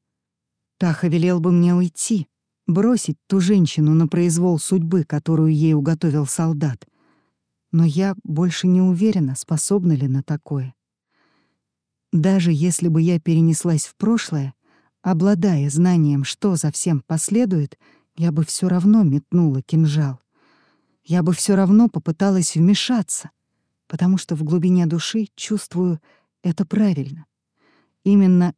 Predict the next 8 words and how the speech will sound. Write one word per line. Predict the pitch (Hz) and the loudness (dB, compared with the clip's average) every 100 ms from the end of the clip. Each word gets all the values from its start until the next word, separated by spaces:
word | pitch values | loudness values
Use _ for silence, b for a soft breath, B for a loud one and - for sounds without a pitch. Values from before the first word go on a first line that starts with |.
| - | -4
это | 214 226 170 | -2 -2 -4
бы | 151 135 | -6 -6
поощрили | 175 175 - 190 208 196 | -2 -2 -2 0 2 2
родители | 160 170 156 220 - 190 202 | 0 0 2 0 0 0 0
и | 202 | 0
тётушка. | 240 220 - - - - - _ _ _ _ _ _ _ _ _ _ | -2 -2 -4 -12 -12 -16 -16 _ _ _ _ _ _ _ _ _ _
Такова | 165 185 160 196 185 - - | -4 -2 0 -2 -2 -6 -4
истина. | 220 220 - 160 135 | -2 -2 -4 -6 -6